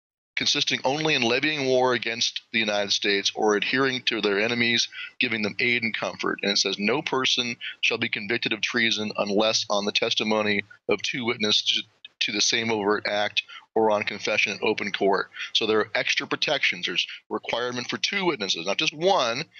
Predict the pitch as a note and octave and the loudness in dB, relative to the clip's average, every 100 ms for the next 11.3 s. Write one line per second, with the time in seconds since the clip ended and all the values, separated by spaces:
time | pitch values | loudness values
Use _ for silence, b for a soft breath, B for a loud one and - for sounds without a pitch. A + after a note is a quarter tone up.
0 | B - A2+ B2+ - G3 - D3 A#2 A2 | B -4 -2 0 -2 -2 0 0 0 0
1 | A#2 - - D3 B2+ G2+ F2+ F#2 F#2+ F2 | 0 0 0 0 -2 -4 -6 -4 -2 -2
2 | - - E3+ D#3+ D#3 A2+ - G2 G#2+ B2+ | -2 -4 -2 0 0 0 0 0 0 0
3 | B B B A#2 B2 A#2+ _ A#2 A#2+ G#2 | B B B -2 0 -2 _ -2 0 0
4 | - C3+ - B2 A2 A2+ G#2+ G2 - F#2 | -2 0 0 0 2 2 0 -4 -4 -4
5 | - - B B - A2+ G#2 - C3+ D3+ | -4 -8 B B -2 0 0 -2 -2 -2
6 | E3+ D#3+ D3 A#2+ - - D3 D3+ C3 G#2+ | 0 2 2 0 0 0 2 2 2 2
7 | F#2+ - - B B B2 A2+ A2+ B2 B2+ | 0 -2 -4 B B -4 0 0 0 0
8 | A#2+ A2 A2 G#2 F#2+ - F#2+ E2 - - | 0 -2 -2 0 0 0 -2 -2 -4 -8
9 | - - - - - A2 G2 - E3+ F3 | -20 -20 -12 -10 -4 -4 -4 -2 0 2
10 | D#3+ C#3+ B2 G#2+ - B2 A#2+ A#2+ A#2 A#2+ | 0 -2 -4 -6 -6 -4 -4 -2 2 2
11 | A#2+ B2 | 2 2